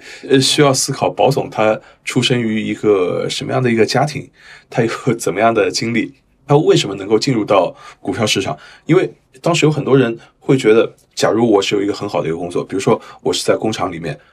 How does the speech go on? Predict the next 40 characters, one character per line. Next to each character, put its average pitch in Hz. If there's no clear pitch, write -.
好 -
好 -
的 87
有 85
一 90
个 -
工 98
作， 78
因 131
为 135
我 107
们 87
知 -
道， 87
嗯， 113
从 110
六 113
十 -
年 87
代、 98
七 -
十 -
年 85
代， 90
这 113
个 104
工 180
人 107
一 131
直 101
是 98
中 110
国 95
社 117
会 104
地 107
位 98
最 95
高 107
的、 104